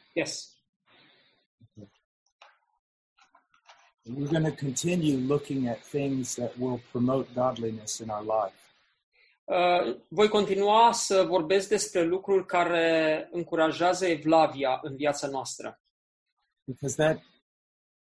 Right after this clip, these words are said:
Speaker 2: that's the most important thing, whether it's family or ministry or marriage.
Speaker 1: Pentru că acest lucru este cel mai important lucru, fie că privește,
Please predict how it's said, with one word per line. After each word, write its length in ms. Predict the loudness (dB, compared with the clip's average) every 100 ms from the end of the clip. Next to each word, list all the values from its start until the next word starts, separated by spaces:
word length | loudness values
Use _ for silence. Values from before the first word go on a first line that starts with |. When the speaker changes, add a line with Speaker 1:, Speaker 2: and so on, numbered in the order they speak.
| _ _ _
Speaker 2:
that's 120 | -8 -4
the 180 | 0 0
most 180 | 0
important 440 | -4 -4 -4 -4 -6
thing, 420 | -4 -2 0 -2 -6
whether 260 | -6 -4
it's 180 | -6 -8
family 680 | -4 -2 -2 -2 -4 -6 -8 -14
or 80 | -6
ministry 600 | -2 0 -2 -2 -2 -2
or 80 | -4
marriage. 480 | -6 -6 -6 -10 -16 _ _ _ _ _ _
Speaker 1:
Pentru 220 | -4 -2
că 60 | 0
acest 320 | 0 -2 -2
lucru 240 | -2 0
este 460 | -2 -2 0 0 0
cel 220 | -4 -4
mai 160 | 0 0
important 800 | 0 -4 -6 -4 2 2 2 -2
lucru, 880 | 0 0 0 -6 -4 -2 -2 -4 _ _ _ _ _ _
fie 280 | -14 0 0
că 360 | 2 2 4 2
privește, 600 | -2 -2 -2 -2 -4 0